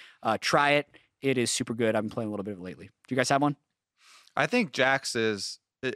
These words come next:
Speaker 2: maybe it's not sle-, it's not sleeper, but I think he's too strong. He's way too
Speaker 1: Mm.
Speaker 2: strong right
Speaker 1: In
Speaker 2: now.
Speaker 1: jungle or in top?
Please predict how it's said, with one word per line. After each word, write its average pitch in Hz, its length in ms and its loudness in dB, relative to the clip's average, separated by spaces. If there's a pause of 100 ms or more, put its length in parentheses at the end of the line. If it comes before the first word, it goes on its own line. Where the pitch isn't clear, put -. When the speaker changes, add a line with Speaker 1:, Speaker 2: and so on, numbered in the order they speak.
Speaker 2:
maybe 143 220 2
it's 160 120 -2
not 147 160 2
sle-, - 240 -10
it's 120 120 -6
not 123 140 2
sleeper, 147 520 -4 (280)
but 139 120 4
I - 20 4
think 196 200 2
he's 165 180 -2
too 120 160 -4
strong. 95 420 -4
He's 135 160 -6
way 139 200 4
too 120 120 -4
Speaker 1:
Mm. 117 40 -8
Speaker 2:
strong 107 280 -2
right 101 120 -4
Speaker 1:
In 98 60 -8
Speaker 2:
now. 139 240 0
Speaker 1:
jungle 139 300 0
or 127 80 0
in 110 60 -4
top? 113 240 -4